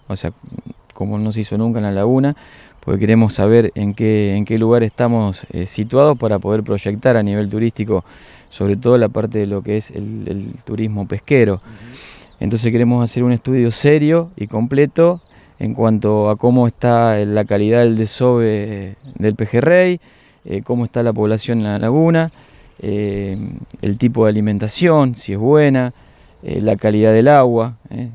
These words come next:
Speaker 1: que nosotros teníamos un espejo de agua muy salado y se está transformando en un espejo de agua dulce, eh, con lo que ello, eh, trae aparejado algunos cambios,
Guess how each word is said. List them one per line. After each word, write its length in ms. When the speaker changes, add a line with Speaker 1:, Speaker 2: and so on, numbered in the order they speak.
Speaker 1:
que 80
nosotros 200
teníamos 280
un 60
espejo 320
de 80
agua 320
muy 300
salado 580
y 40
se 100
está 120
transformando 420
en 60
un 20
espejo 300
de 80
agua 220
dulce, 540
eh, 320
con 160
lo 100
que 120
ello, 760
eh, 160
trae 200
aparejado 540
algunos 300
cambios, 520